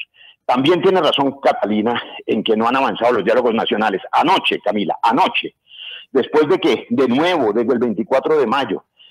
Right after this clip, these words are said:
el gobierno tiene en las manos ese documento del preacuerdo que solo necesita garantizar la vida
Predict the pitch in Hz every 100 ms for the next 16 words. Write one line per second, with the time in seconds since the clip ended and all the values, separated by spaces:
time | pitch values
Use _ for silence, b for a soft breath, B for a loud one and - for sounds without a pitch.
0 | b b 131 110 123 143 151 160 151 143
1 | 107 107 123 139 139 139 143 123 107 104
2 | 110 143 113 - 92 - 113 117 139 127
3 | - 160 190 190 - - - 143 - -
4 | 110 98 107 127 120 151 151 156 147